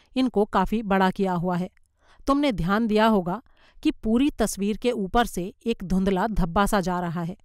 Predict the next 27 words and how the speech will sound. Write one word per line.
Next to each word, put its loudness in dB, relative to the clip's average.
मैं 2
तुम्हें 0
उस -4
खास -2
यंत्र, -2
पाउडर 4
छिड़कने -2
वगैरह 0
के -2
बारे -2
में 0
नहीं 2
बताऊंगा, -4
जिनका 2
मैंने -2
इस्तेमाल 0
किया -4
था। -4
पुलिस 2
के 0
लिए 2
ये 0
प्रक्रिया -2
काफ़ी -4
जानी 2
पहचानी -2
है -8